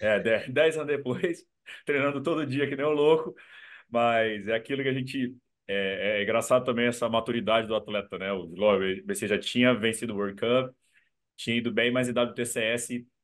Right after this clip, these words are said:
um pódio logo de cara, é, na primeira etapa, né, do ano, falou, opa, peraí, o jogo mudou e a gente tem dois masculinos, como você falou, décimo, décimo segundo,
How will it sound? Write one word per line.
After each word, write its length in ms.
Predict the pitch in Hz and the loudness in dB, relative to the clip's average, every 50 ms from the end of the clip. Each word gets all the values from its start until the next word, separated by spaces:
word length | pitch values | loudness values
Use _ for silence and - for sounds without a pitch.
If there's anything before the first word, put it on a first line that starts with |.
| _ _ _ _ | _ _ _ _
um 160 | 101 104 107 | -12 -12 -6
pódio 380 | 104 - 107 117 113 110 101 104 | 0 4 6 6 6 6 4 2
logo 220 | 101 107 110 110 | 2 2 0 0
de 80 | 110 117 | -4 -10
cara, 560 | - - 117 107 110 117 123 131 131 139 135 - _ _ _ _ _ _ _ _ - | -4 0 0 2 2 2 2 0 -2 -4 -8 -12 _ _ _ _ _ _ _ _ -8
é, 120 | 95 98 | -8 -6
na 120 | 95 101 101 | -4 -4 -6
primeira 280 | - 104 107 120 123 123 | -6 -4 -2 -2 -2 -2
etapa, 380 | 123 - 117 131 - - 113 | -2 0 -2 -2 0 -2 -4
né, 80 | 107 107 | -4 -4
do 200 | 101 101 98 98 | -4 -4 -2 -2
ano, 340 | 101 113 123 135 139 135 - _ _ _ _ _ _ _ _ _ _ | -2 -2 -2 -4 -8 -12 -18 _ _ _ _ _ _ _ _ _ _
falou, 200 | 107 104 110 113 | -6 -6 -6 -4
opa, 180 | - 123 120 | -2 -2 -2
peraí, 320 | 120 - 113 117 113 113 120 | -2 -2 -2 0 0 -2 -2
o 40 | 117 | -4
jogo 180 | 120 117 117 | -4 -6 -4
mudou 320 | 117 120 113 104 110 120 123 | -4 -4 -2 0 2 4 4
e 60 | 131 | 4
a 40 | 131 | 4
gente 240 | 127 127 127 - - | 2 -2 -6 -6 -4
tem 220 | - 123 117 104 | -2 -2 -2 0
dois 220 | 113 120 127 123 | 0 0 0 0
masculinos, 400 | 131 127 123 127 127 113 110 104 | 0 -2 -4 -4 -6 -6 -6 -6
como 100 | 107 110 | -8 -10
você 80 | 101 - | -8 -6
falou, 240 | - 113 110 104 92 | -4 -2 -2 0 2
décimo, 320 | 101 104 110 107 110 113 | 2 2 2 2 0 -2
décimo 260 | 107 107 107 - - | -2 -2 -2 -2 -6
segundo, 640 | - - 113 98 98 104 120 135 143 147 156 151 | -8 -8 -8 -8 -6 -4 -4 -6 -6 -8 -12 -16